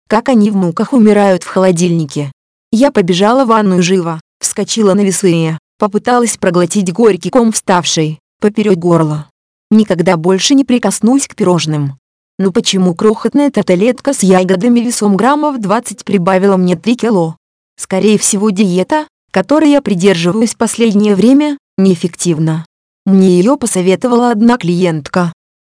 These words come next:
«Помогает великолепно», уверяла она. Я за месяц потеряла тридцать килограммов.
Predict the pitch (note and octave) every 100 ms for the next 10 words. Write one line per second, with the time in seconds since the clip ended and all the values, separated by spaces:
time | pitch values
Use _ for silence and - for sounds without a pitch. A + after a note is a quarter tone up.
0 | _ F#3+ F#3+ A3 D4+ D#4 A#3+ B3 - C4
1 | G#3 F3 G3 G3 F#3 _ - A#3+ A3 G#3
2 | F#3+ F#3 E3 C#3+ - _ F3+ F#3 F#3+ G#3
3 | G#3 - C#4+ - A#3 A3+ A3 G#3+ - C#4+
4 | D4+ C#4+ - G3 F#3 F3 F#3 E3 D#3 C#3
5 | -